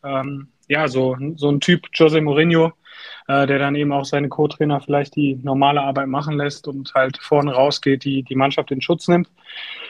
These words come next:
Ja, die Lösung ist es nicht geworden. Jetzt relativ kurzfristig, klar für die Europameisterschaft, aber ich glaube, langfristig, ähm, braucht der D F B auf jeden Fall einen anderen Plan.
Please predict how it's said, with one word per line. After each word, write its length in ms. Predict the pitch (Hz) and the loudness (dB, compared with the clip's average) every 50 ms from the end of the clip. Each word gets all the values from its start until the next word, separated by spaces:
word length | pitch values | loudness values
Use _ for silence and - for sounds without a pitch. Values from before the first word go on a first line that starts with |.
| - _ - | -18 _ 0
Ja, 180 | 165 165 151 | 2 2 4
die 120 | 127 151 156 | 2 4 4
Lösung 340 | 165 180 190 180 175 165 | 6 4 4 4 0 -2
ist 80 | 170 165 | -2 -4
es 120 | 170 156 | -6 -6
nicht 200 | 156 175 165 - | -4 -6 -6 -6
geworden. 360 | - 151 143 170 185 190 190 180 | -8 -4 0 2 2 2 2 0
Jetzt 260 | 160 - - - - | -4 -6 -8 -4 -2
relativ 420 | 165 165 180 175 - - 156 - | 0 2 2 0 0 -4 -10 -10
kurzfristig, 840 | - - 170 170 - - - 175 165 - _ 170 165 151 - - - | -8 -8 -8 -8 -8 -6 -6 -6 -6 -4 _ -4 -4 -4 -4 -12 -8
klar 220 | - 165 165 160 | -4 -4 -4 -4
für 100 | - 151 | -4 -6
die 80 | 151 151 | -6 -4
Europameisterschaft, 960 | 143 147 147 - 170 151 151 147 147 - 156 139 - 151 156 147 _ _ 156 | -4 -4 -4 -4 -6 -6 -6 -10 -8 -10 -10 -6 -4 -6 -6 -6 _ _ -12
aber 220 | 139 131 135 131 | -10 -8 -8 -10
ich 60 | 131 | -8
glaube, 260 | - 143 135 135 139 131 | -4 -2 -2 0 0 0
langfristig, 840 | 135 143 156 160 - - 165 147 - - - 151 147 143 - - | 2 2 0 0 0 0 0 0 0 -2 -2 -2 -2 -2 -4 -6
ähm, 220 | 160 143 139 139 | -6 -4 -4 -4
braucht 260 | 131 135 139 139 - - | 0 0 0 0 2 0
der 80 | 143 | 0
D 140 | 131 139 143 | 2 0 -2
F 100 | 139 - | -2 -4
B 280 | - 139 135 135 135 139 135 _ _ _ | -2 0 2 2 2 0 -2 _ _ _
auf 160 | 139 127 - | -14 -8 -4
jeden 140 | 151 147 143 | -4 -4 -4
Fall 140 | - - 135 | -2 -2 -2
einen 100 | 135 135 | -2 -2
anderen 240 | 135 143 131 120 113 | -6 -6 -6 -8 -10
Plan. 360 | - - 113 107 107 107 | -12 -12 -10 -10 -10 -12